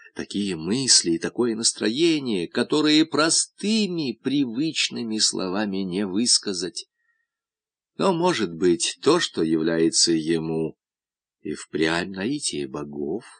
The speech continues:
а то, что родилось у Пушкина, и еще у многих других, как сказал Першин, поэтов,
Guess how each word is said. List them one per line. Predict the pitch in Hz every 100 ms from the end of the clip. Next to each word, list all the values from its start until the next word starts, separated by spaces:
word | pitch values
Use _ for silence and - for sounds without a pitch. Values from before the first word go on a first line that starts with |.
| _ _ _ _ _ _ _ _
а | -
то, | - 78
что | - 104
родилось | 104 113 110 113 -
у | 139
Пушкина, | 120 95 90 - 147 139 101 - _ _ _ _ _ _ _
и | 82
еще | 78 78 - 107
у | 117 123
многих | 117 123 135 135 127
других, | 127 135 120 165 226 - - _
как | - 90 -
сказал | - - 85 90 87
Першин, | 82 - 90 85 - 92 85 _ _ _ _ _ _ _
поэтов, | - 82 82 117 185 214 - 117 85 -